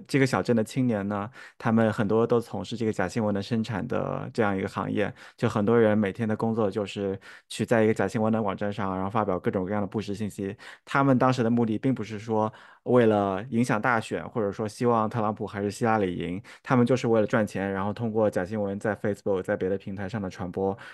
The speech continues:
来赚取流量。呃，因为他们的这个网站上有广告嘛，然后可以接到这个广告费。呃，他们当时也是发现说，你如果写一些攻击希拉里的信息，或者写一些这个支持特朗普的信息，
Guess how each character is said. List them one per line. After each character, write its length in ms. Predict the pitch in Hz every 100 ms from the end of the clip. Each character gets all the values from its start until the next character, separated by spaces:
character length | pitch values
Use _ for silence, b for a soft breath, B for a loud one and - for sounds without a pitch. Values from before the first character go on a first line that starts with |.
| B
来 160 | 95 101
赚 160 | 120 107
取 100 | 98
流 160 | 92
量。 240 | 95 104 92
呃， 220 | - 67 113
因 160 | 123
为 200 | 110 107
他 140 | - 117
们 140 | 110
的 300 | 104 101 95 -
这 120 | 101
个 100 | 98
网 160 | 95 82
站 140 | 107
上 140 | 104 95
有 80 |
广 180 | 98 90
告 160 | 107 98
嘛， 140 | 82
然 120 | - 95
后 60 |
可 120 | - 101
以 80 | - -
接 120 | 117
到 100 | 104
这 80 | 104
个 80 | 104
广 140 | 92
告 100 | 98
费。 180 | 107 139 - B B B B B
呃， 420 | 107 107 107 107
他 120 | - 208
们 280 | 190 156
当 160 | 143 156
时 140 | 151
也 100 | 123 92
是 140 | 117
发 160 | 110 110
现 240 | 107 98
说， 280 | 98 98 101 B
你 100 | 107
如 160 | 101 117
果 120 | 135
写 240 | 139 95
一 60 | 92
些 300 | - 107 110
攻 200 | 131 131
击 140 | 135
希 160 | 127 135
拉 140 | 131
里 100 | 120
的 100 | 92
信 200 | 98 101
息， 260 | 87 104 104
或 180 | - 104
者 60 |
写 220 | 104 98 92
一 40 |
些 200 | 110 104
这 100 | 98
个 80 | 98
支 140 | 123
持 100 | 113
特 140 | 117 110
朗 120 | 101
普 120 | 98
的 100 | 90
信 180 | - 95
息， 260 | 101 101